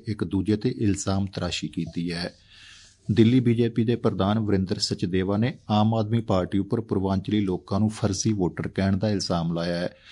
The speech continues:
ਨਵੀਂ ਦਿੱਲੀ ਵਿੱਚ ਪ੍ਰੈਸ ਕਾਨਫਰੰਸ ਨੂੰ ਸੰਬੋਧਨ ਕਰਦਿਆਂ ਉਨ੍ਹਾਂ ਕਿਹਾ ਕਿ ਭਾਰਤੀ ਜਨਤਾ ਪਾਰਟੀ ਆਮ ਆਦਮੀ ਪਾਰਟੀ ਦੇ ਕਨਵੀਨਰ ਅਰਵਿੰਦ ਕੇਜਰੀਵਾਲ ਦੇ ਕਥਿਤ ਬਿਆਨ ਦੀ ਨਿਖੇਧੀ ਕਰਦੀ ਹੈ। ਉੱਧਰ ਅਰਵਿੰਦ ਕੇਜਰੀਵਾਲ ਨੇ ਬੀਜੇਪੀ ਉੱਪਰ ਪੂਰਵਾਂਚਲੀ ਲੋਕਾਂ ਦੇ ਨਾਂ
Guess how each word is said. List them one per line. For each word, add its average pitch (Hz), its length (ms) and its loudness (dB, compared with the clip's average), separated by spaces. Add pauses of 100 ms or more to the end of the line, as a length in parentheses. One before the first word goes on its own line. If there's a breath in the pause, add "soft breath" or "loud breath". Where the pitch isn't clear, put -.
(240 loud breath)
ਨਵੀਂ 113 220 6
ਦਿੱਲੀ 120 200 6
ਵਿੱਚ 135 180 4
ਪ੍ਰੈਸ 107 280 2
ਕਾਨਫਰੰਸ 98 580 0
ਨੂੰ 127 100 0
ਸੰਬੋਧਨ 92 460 0
ਕਰਦਿਆਂ 95 400 0
ਉਨ੍ਹਾਂ 107 180 4
ਕਿਹਾ 110 200 0
ਕਿ 123 140 -2
ਭਾਰਤੀ 95 420 0
ਜਨਤਾ 92 340 0
ਪਾਰਟੀ 92 560 -2 (1400)
ਆਮ 113 280 4 (100)
ਆਦਮੀ 95 320 2
ਪਾਰਟੀ 98 400 0
ਦੇ 117 100 2
ਕਨਵੀਨਰ 104 540 2 (100)
ਅਰਵਿੰਦ 101 280 0
ਕੇਜਰੀਵਾਲ 101 580 2
ਦੇ 113 100 2
ਕਥਿਤ - 420 -2
ਬਿਆਨ 92 280 2
ਦੀ 95 100 0
ਨਿਖੇਧੀ 110 480 0
ਕਰਦੀ 80 480 -4
ਹੈ। 87 200 -2 (360 loud breath)
ਉੱਧਰ 98 280 2 (160)
ਅਰਵਿੰਦ 117 260 2
ਕੇਜਰੀਵਾਲ 104 640 4
ਨੇ 147 220 0 (160)
ਬੀਜੇਪੀ 104 560 2
ਉੱਪਰ 117 320 0
ਪੂਰਵਾਂਚਲੀ 104 640 0
ਲੋਕਾਂ 92 380 -2
ਦੇ 90 100 0
ਨਾਂ 92 300 0